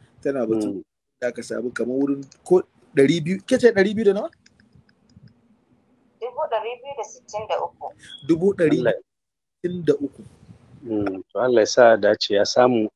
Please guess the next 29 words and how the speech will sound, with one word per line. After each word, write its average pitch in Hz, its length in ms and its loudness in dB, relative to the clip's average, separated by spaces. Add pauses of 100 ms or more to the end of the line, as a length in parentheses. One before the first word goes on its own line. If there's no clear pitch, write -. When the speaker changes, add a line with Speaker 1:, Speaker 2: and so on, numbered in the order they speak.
(140)
Speaker 2:
a 131 80 -4
samu 147 400 6
a 113 100 6
ƙara 123 400 6
kan, 104 140 -6 (220)
gaskiya. 120 440 2 (520)
Speaker 1:
Wala 135 260 4
samu 143 320 2
a - 40 4 (680)
Speaker 2:
Mm. 104 460 0
Speaker 1:
Akwai 175 160 -2
wanda 185 240 -10
kuma 151 280 -6
suka 147 300 -6
alkawari 135 460 -6
a 117 100 -16
nan, 143 240 -12 (140)
insha 143 320 -10
Allahu, 123 600 -14 (540)
ah, 107 1080 -10 (480)
abin 147 260 -6
da 135 80 0
ke 110 540 -4 (580)
wurina 143 400 0
da 127 80 0
zan 131 220 0
tura, 139 320 0 (320)
eh, 101 340 -8
mata, 139 380 -4